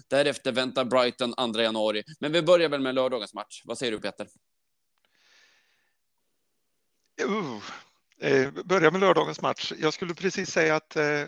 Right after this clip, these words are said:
Speaker 2: Moyes gjorde en prioritering. Jag hade inte gjort samma prioritering. Eh, jag hade satsat på att gå vidare i kuppen och så hade jag lämnat Manchester United därhän. Nu gick hans prioritering precis som han ville.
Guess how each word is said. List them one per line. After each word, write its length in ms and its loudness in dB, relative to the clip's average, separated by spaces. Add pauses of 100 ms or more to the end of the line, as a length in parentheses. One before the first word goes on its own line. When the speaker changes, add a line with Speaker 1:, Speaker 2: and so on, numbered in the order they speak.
(120)
Speaker 2:
Moyes 380 -6
gjorde 220 -4
en 60 -4
prioritering. 800 -6
Jag 320 -4 (360)
hade 460 -8
inte 360 -14
gjort 180 -14
samma 320 -4
prioritering. 760 -6 (760)
Eh, 340 -8
jag 180 0
hade 140 0
satsat 400 -2
på 160 -10
att 60 -10
gå 60 -8
vidare 340 -4
i 20 -4
kuppen 600 -4
och 200 -10
så 100 -8
hade 160 -4
jag 80 -4
lämnat 520 -8
Manchester 520 -8
United 420 -8 (240)
därhän. 640 -6 (240)
Nu 120 -4
gick 200 2
hans 320 2 (220)
prioritering 880 -4 (960)
precis 340 0
som 140 -4
han 100 -2
ville. 380 0